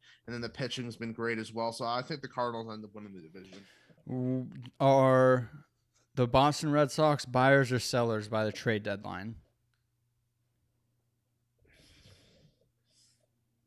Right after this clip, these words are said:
Speaker 1: I th-,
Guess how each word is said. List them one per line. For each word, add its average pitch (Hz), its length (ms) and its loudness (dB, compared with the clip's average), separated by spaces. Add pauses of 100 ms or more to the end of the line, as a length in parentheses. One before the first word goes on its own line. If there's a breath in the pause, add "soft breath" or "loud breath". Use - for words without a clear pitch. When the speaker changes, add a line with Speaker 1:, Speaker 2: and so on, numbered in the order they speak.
(1800 loud breath)
Speaker 1:
I 165 140 -2
th-, - 180 -16